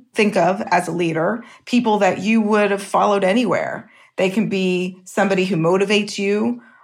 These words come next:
to go that extra mile, a, a teacher, a coach, a parent, a supervisor, or, or even a friend. Sometimes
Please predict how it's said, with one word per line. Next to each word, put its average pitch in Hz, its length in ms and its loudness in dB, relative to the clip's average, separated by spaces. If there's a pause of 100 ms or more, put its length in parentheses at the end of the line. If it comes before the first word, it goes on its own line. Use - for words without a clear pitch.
to 196 100 -6
go 180 220 2
that 185 140 4
extra 190 320 -2
mile, 185 580 2
a, 147 200 -4
a 185 40 -2
teacher, 196 600 -4
a - 80 -4
coach, 185 760 -6
a 170 80 -6
parent, 180 720 -4 (260)
a 175 60 -8
supervisor, 196 760 0
or, 196 400 0
or 196 160 2
even 240 240 0
a 151 40 -2
friend. 175 580 -4 (280)
Sometimes 233 880 0